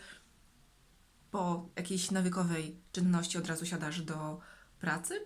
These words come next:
czy jeszcze jakieś, y, nowinki z, z Facebooka, z Instagrama, sprawdzasz, co się dzieje u innych,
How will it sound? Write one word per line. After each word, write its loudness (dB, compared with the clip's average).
czy -2
jeszcze -4
jakieś, -6
y, 0
nowinki -2
z, 0
z -4
Facebooka, 0
z -8
Instagrama, 0
sprawdzasz, -4
co -8
się -6
dzieje 0
u -8
innych, -2